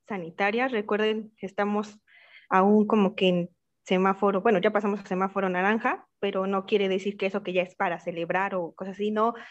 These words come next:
eh, tomen estas medidas, su sana distancia, el cubrebocas,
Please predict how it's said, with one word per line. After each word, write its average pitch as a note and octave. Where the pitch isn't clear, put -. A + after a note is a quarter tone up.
eh, G3
tomen A3+
estas A#3
medidas, A3+
su G#3+
sana G#3+
distancia, A3+
el B3
cubrebocas, G#3+